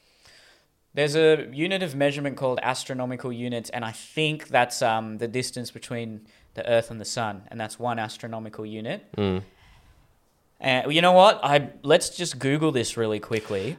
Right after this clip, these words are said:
Speaker 1: I
Speaker 2: Okay.
Speaker 1: think, um, Neptune gets to,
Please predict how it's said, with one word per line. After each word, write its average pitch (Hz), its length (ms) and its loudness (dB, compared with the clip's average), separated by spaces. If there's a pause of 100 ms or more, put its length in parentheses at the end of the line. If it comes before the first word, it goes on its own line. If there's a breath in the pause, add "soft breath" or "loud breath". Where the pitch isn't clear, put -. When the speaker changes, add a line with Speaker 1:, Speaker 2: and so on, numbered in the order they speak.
Speaker 1:
I 123 120 6
Speaker 2:
Okay. 104 200 8
Speaker 1:
think, 190 580 4
um, 131 640 6
Neptune 131 540 0
gets 123 260 0
to, 113 440 4